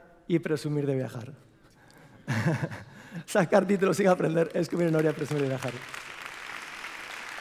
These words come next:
Bueno, con esto voy a llegar al final de mi ponencia. Me había propuesto llegar a los veintiún minutos, lo he conseguido. Podéis sacar los móviles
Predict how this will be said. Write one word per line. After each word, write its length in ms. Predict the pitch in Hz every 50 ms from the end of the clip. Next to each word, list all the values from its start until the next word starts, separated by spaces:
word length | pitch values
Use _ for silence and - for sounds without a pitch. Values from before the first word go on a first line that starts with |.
| - - - - - - - - - - - - - - - - - - - - - - - - 202 196 - - - - - - - - - - - - - - - - - - - - - - - - - - - - - - -
Bueno, 260 | - 220 220 196 170 151 - - - - - - - - - - - - - - -
con 200 | - 196 202 226
esto 160 | 226 233 240
voy 80 | 226 220
a 40 | 220
llegar 120 | 214 220
al 60 | 214
final 160 | 214 214 214 208
de 60 | 208
mi 60 | 208
ponencia. 600 | 202 202 214 247 269 277 - 294 294 302 294 262
Me 100 | 196 196
había 180 | 185 196 220 -
propuesto 460 | 214 208 196 160 220 226 202 - 220
llegar 180 | 202 202 196 196
a 40 | 202
los 100 | 196 180
veintiún 260 | 196 190 190 196 190
minutos, 420 | 196 220 247 240 202 269 247 190
lo 100 | 214 220
he 40 | 214
conseguido. 520 | 220 214 175 151 202 214 233 254 262 247
Podéis 220 | 180 208 214 220 -
sacar 240 | 233 226 220 208 196
los 180 | 202 196 170
móviles 640 | 196 220 233 233 254 254 262 269 269 269 - -